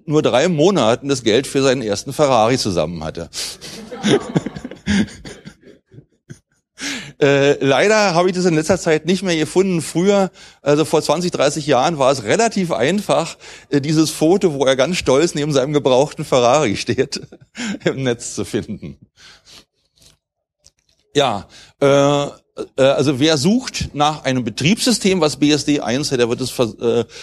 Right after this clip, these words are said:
vergeblich versuchen, mh, weil halt, äh, äh, es sich bei B S D eins nur um dieses Band handelt. Dann wurde aber B S D zwei Punkt X entwickelt für eine P D P elf. Das Lustige ist, äh,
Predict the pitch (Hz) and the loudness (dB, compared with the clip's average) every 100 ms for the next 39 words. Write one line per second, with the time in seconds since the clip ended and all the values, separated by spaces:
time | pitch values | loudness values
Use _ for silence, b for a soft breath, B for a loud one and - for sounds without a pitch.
0 | B - 117 110 143 208 - 151 143 165 | B -2 0 2 0 0 0 0 0 0
1 | 170 160 - B B _ - 127 131 - | 0 -2 -8 B B _ -8 -6 -4 -4
2 | 107 104 139 127 123 131 - - 120 123 | 0 2 2 2 2 2 -2 2 4 4
3 | 120 120 B B B B _ - 123 123 | 2 -2 B B B B _ -2 0 0
4 | - _ _ _ 135 127 147 131 123 120 | -4 _ _ _ -2 0 -2 0 0 2
5 | 127 - 120 113 113 135 123 110 110 - | 0 2 0 0 -4 -4 -2 -4 -6 -2
6 | 101 104 - 76 71 73 69 - _ _ | -2 -2 -6 -8 -6 -8 -10 -18 _ _
7 | B B B B B _ 147 170 208 202 | B B B B B _ -2 0 2 4
8 | 165 151 147 156 147 127 135 170 208 202 | 2 2 2 2 0 0 0 0 0 -2
9 | 185 - 170 165 190 180 175 139 139 123 | -6 -4 -4 -4 -2 -2 0 -4 -2 -4
10 | 117 107 123 247 254 - _ _ _ _ | -2 0 2 0 -4 -18 _ _ _ _
11 | _ b b b b 147 147 208 220 185 | _ b b b b 0 2 2 0 0
12 | - 208 - - - - 147 151 151 | 0 0 -2 -6 -10 -2 0 2 0